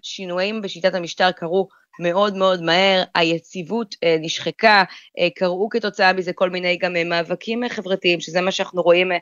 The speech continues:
עכשיו, וכל זה פגע, אה, בכלכלה.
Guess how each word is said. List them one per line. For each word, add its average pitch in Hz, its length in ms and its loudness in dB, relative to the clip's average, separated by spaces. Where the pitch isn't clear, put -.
עכשיו, 214 360 2
וכל 214 380 2
זה 170 320 2
פגע, 170 420 2
אה, 165 220 -2
בכלכלה. 165 640 0